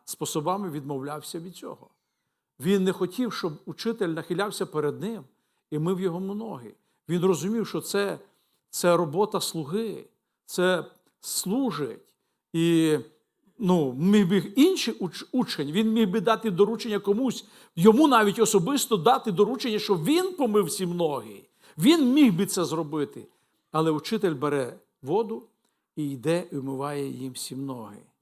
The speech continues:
І ось Петро, він починає пручатися,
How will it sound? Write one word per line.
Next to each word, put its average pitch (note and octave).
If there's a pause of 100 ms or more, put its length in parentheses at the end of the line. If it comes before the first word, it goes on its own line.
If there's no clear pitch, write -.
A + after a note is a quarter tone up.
(360)
І D3+
ось D3+
Петро, F#3 (540)
він F3
починає C#3+ (1700)
пручатися, -